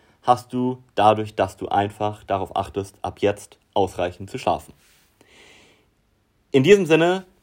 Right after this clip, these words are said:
wenn dich das interessiert, natürlich, wie du das ganz persönlich schnell optimieren kannst in deiner Situation, kannst du auch gerne auf w w w benediktalm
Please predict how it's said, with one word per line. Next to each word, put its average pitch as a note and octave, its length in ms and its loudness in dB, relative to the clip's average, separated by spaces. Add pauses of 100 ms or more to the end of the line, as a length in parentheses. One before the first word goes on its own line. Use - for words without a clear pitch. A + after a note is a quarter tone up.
wenn C3+ 140 0
dich C#3+ 100 -2
das C#3 160 0
interessiert, C#3 580 -2
natürlich, C3+ 480 -6
wie B2 120 -8
du C3+ 100 -6
das B2+ 360 -4 (720)
ganz D3 240 2
persönlich C3 680 -2 (160)
schnell C#3 800 -2 (280)
optimieren B2+ 580 -4
kannst C3 380 -8
in A2 140 -8
deiner A#2 220 0
Situation, A#2+ 720 -6 (180)
kannst B2+ 320 -4
du A#2+ 80 2
auch A2 180 0
gerne A#2 420 2 (400)
auf A2+ 260 -2
w A#2+ 100 4
w A#2 160 -4
w A2+ 140 0
benediktalm G#2 840 -4